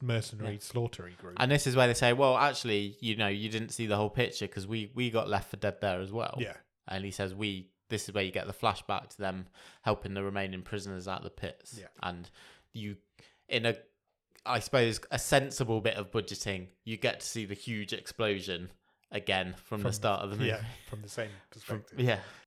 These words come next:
Speaker 1: So Yucca buys this. He's happy with that. That's an explanation he's prepared
Speaker 2: Well,
Speaker 1: to
Speaker 2: he's kinda like,
Speaker 1: accept.
Speaker 2: "Oh, maybe should, we should team up then and
Speaker 1: That's
Speaker 2: ta-,
Speaker 1: what
Speaker 2: and
Speaker 1: he
Speaker 2: take,
Speaker 1: says. He
Speaker 2: take down the
Speaker 1: Yeah,
Speaker 2: mercenaries."
Speaker 1: he's like, "Let's team up. Let's work together.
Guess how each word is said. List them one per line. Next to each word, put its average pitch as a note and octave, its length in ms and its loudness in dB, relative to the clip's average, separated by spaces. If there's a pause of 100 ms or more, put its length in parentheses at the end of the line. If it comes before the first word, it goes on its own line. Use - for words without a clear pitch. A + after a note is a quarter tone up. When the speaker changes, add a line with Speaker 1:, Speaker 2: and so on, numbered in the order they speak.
(140)
Speaker 1:
So - 140 0
Yucca F#3+ 260 8
buys D3 280 8
this. C#3 200 4
He's C3 120 -6
happy - 260 -2
with A#2+ 160 0
that. A#2+ 300 0
That's B2+ 240 -4
an A#2+ 80 -6
explanation A2+ 500 -8
he's G#2 100 -12
prepared A2+ 320 -6
Speaker 2:
Well, G3 80 4
Speaker 1:
to F#3 60 2
Speaker 2:
he's - 80 -4
kinda E3+ 160 4
like, E3 80 4
Speaker 1:
accept. F3+ 160 2
Speaker 2:
"Oh, D#3+ 40 2
maybe C#3 220 2
should, C3+ 180 -2
we C3+ 100 -2
should C3 180 -6
team C3+ 220 -2
up F#3 140 -2
then G2 200 -2
and G2 100 -8
Speaker 1:
That's - 80 -10
Speaker 2:
ta-, - 60 -2
Speaker 1:
what - 80 -6
Speaker 2:
and B2 100 0
Speaker 1:
he A2+ 40 -4
Speaker 2:
take, C3 220 2
Speaker 1:
says. - 60 -12
He A2 60 -12
Speaker 2:
take B2+ 220 -4
down A2 120 -2
the G#2+ 60 -8
Speaker 1:
Yeah, A2 60 -8
Speaker 2:
mercenaries." B2+ 480 -6
Speaker 1:
he's A2 120 -14
like, A2 200 -8
"Let's A#2+ 180 -6
team A#2 240 -8
up. A2+ 180 -8
Let's A#2+ 200 -4
work A2+ 140 0
together. G#2 360 -6